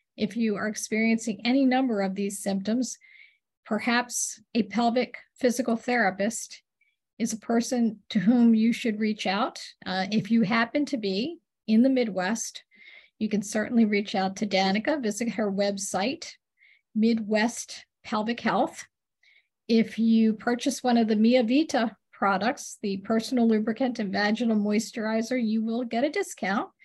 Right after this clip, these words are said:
Just put in the code M W P H ten and you will receive ten percent off. And obviously, if you are experiencing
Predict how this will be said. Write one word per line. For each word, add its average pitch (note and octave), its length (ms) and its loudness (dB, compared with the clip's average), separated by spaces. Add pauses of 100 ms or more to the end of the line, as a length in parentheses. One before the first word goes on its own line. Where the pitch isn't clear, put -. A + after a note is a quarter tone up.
(380)
Just - 240 -10
put A3+ 140 -2
in A3+ 100 2
the D4 100 0
code A3+ 440 -2 (540)
M B3 360 4 (220)
W A#3 600 -2 (240)
P B3 340 -8
H A3 580 -8 (200)
ten G#3+ 600 -8 (540)
and A3 160 0
you A3+ 100 2
will A3 120 -2
receive A3+ 400 -4
ten A3+ 200 -4
percent A#3 360 -2
off. G3+ 280 -2 (640)
And B3 100 6
obviously, C#4 640 2
if B3+ 160 -2
you C4 220 4
are D4 180 4
experiencing A#3+ 1040 -2